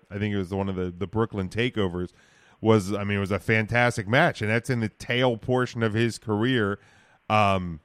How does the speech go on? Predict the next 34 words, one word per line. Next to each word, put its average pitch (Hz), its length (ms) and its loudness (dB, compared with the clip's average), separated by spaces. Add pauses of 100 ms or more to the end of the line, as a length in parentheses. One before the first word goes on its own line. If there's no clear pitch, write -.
(380)
you 120 140 -2
know, 98 220 2
so 117 180 -2
I, 131 160 6 (160)
obviously 139 420 4
one 117 240 2
of 120 120 0
the 113 120 2
all-time 98 460 2
greats. 92 440 -4 (400)
I, 110 280 0
I - 20 4
don't 120 160 4
know 113 120 4
if 101 100 0
you 104 100 0
guys 107 240 0
have 101 140 -6 (100)
anything 104 520 -4
really 101 440 0 (380)
more 110 260 4
to 104 180 -6
add 104 460 0 (220)
to, 110 200 0
J-, 90 140 -10 (100)
but 110 140 -4
I, 110 140 0
I, 107 240 -2 (580)
we 135 300 4
couldn't 175 320 8
go 139 240 10
through 139 260 6
this 113 300 2
week 113 500 -4